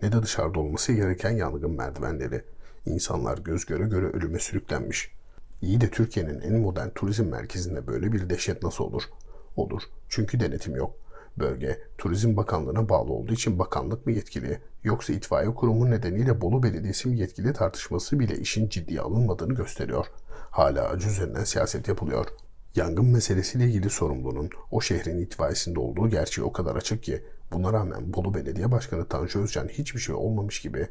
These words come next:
sorumluluğu üzerinden atabiliyor. Gerçekte sadece Bolu Belediyesi değil,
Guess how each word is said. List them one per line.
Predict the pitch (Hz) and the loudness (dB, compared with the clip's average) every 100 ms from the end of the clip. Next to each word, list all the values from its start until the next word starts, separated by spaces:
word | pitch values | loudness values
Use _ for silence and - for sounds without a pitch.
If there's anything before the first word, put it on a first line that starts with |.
| - - | -6 -10
sorumluluğu | - 78 62 64 82 | -4 -2 -2 -2 0
üzerinden | 92 85 73 65 | 0 0 -2 -4
atabiliyor. | - 62 65 58 - - - - - - - - | -4 -4 -2 -4 -4 -8 -12 -14 -18 -18 -8 0
Gerçekte | 78 - 76 107 | 0 2 -2 -2
sadece | - 92 98 95 73 | 2 2 2 0 0
Bolu | 80 110 | 2 4
Belediyesi | 110 76 65 73 - | 4 0 -2 -2 -2
değil, | - 64 | -2 -4